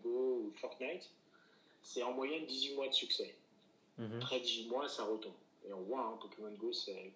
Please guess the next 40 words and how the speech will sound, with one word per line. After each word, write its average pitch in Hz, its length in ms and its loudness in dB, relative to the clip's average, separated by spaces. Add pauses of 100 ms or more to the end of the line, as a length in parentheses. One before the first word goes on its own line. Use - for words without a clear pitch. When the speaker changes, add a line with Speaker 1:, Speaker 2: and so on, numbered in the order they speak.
Speaker 1:
dès 113 140 -2
que - 100 -6
l'été 120 240 0
est 113 60 0
passé, 120 340 -2
que 120 60 -6
c'est 117 140 -2
devenu 107 200 -4
un 110 60 -4
peu - 140 -14
froid 113 200 -4
dehors, 117 340 0
c'est - 100 -20
plus - 100 -14
compliqué. - 420 -10 (880)
Et 107 60 -6
puis, 123 340 0
euh, 104 300 4
et 98 160 -4
puis, 120 160 0
bah, 101 200 -4
Fortnite, 127 400 -2
on 101 40 -6
voit 107 160 -4
cette - 140 -6
année, 117 200 -4
euh, 107 240 -4
je - 80 -8
crois - 120 -16
que - 40 -10
c'est 107 160 -6
moins 110 140 -2
quarante 110 260 -2
pour - 140 -6
cent 127 240 -2
sur, 107 280 -4
en 101 40 -14
termes 110 180 -8
de 110 60 -6
consommation. - 480 -2